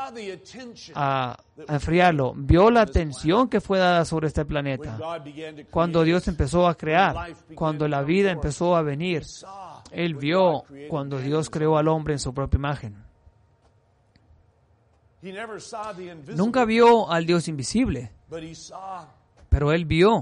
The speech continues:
Speaker 1: God making himself
Speaker 2: a Dios
Speaker 1: tangible.
Speaker 2: dándose a él a ser tangible,
Speaker 1: He saw the Logos.
Speaker 2: vio a Logos
Speaker 1: He saw his great majesty.
Speaker 2: y vio su gran majestad
Speaker 1: He saw the authority
Speaker 2: y vio la
Speaker 1: he had.
Speaker 2: autoridad que tenía allá en el
Speaker 1: He
Speaker 2: cielo
Speaker 1: saw the pecking
Speaker 2: y
Speaker 1: order
Speaker 2: vio a la, el orden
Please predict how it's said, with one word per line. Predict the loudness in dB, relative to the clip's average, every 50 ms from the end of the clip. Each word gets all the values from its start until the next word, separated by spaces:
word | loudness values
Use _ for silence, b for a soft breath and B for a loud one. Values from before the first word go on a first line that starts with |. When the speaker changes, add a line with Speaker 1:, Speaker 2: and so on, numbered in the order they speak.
| -2 -6
Speaker 1:
God | -10 -8 -8 -8 -10 -10 -12
making | -16 -18 -18 -18 -20 -20 -18
himself | -18 -18 -20 -18 -16 -16 -6 0
Speaker 2:
a | 2 2 2
Dios | 2 2 4 4 6 6 4 4
Speaker 1:
tangible. |
Speaker 2:
dándose | 2 0 0 0 0 0 2 2
a | 4 4
él | 4 2 0 -4 -8 _ _
a | -10 -8
ser | -6 -6 -8 -8 -8 _ _ _
tangible, | -10 -8 -8 -6 -4 -2 0 0 0 0 -2
Speaker 1:
He | -4
saw | -4 -6 -8 -8 -8
the | -8
Logos. | -10 -8 -10 -10 -10 -12 -14 -12 -6 0
Speaker 2:
vio | 4 6 8 8 8
a | 8
Logos | 8 8 8 8 8 8 6 4 0 -2 -6 -12 -16 -18 -16 -16 -16 -16 -18 -20 -20 _ _ _ _ _ _ _ _ _ _ _ _ _ _ _ _ _ _ _ _ _ _ _ _
Speaker 1:
He | -20 -18 -16
saw | -16 -16 -14 -14 -12 -12 -12 -12
his | -12 -14 -16 -16 -18
great | -16 -16 -16 -18 -20
majesty. | -20 -20 -20 -20 -20 -14 -8 -6
Speaker 2:
y | -4
vio | -2 0 0 0
su | 0 -2
gran | -2 0 -2 -2 0
majestad | -2 -4 -4 -4 -6 -6 0 2 2 4 4 2
Speaker 1:
He | 0
saw | -2 -8 -12 -12 -12 -12
the | -12 -10 -12
authority | -12 -12 -14 -12 -12 -8 -6 -6
Speaker 2:
y | -2
vio | 0 0 2 4
la | 4 4
Speaker 1:
he |
had. | 4
Speaker 2:
autoridad | 2 0 -2 -2 -4 -2 0 0 0 0 0 -2
que | -4 -6
tenía | -4 -4 -2 0 0
allá | 0 0
en | 0
el | 0
Speaker 1:
He | -2
Speaker 2:
cielo | -2 -2 -2 -2 0 0 -2
Speaker 1:
saw | -4 -6
the | -8
pecking | -12 -12 -14 -14 -14 -14 -16 -18 -8
Speaker 2:
y | -4 -2 0
Speaker 1:
order | 0
Speaker 2:
vio | 2 4 4 6 6 6 4 4
a | 4 4 4
la, | 4 2 0 0
el | 0 2 6
orden | 6 8 6 6 4 2 -2 -2 -4 -8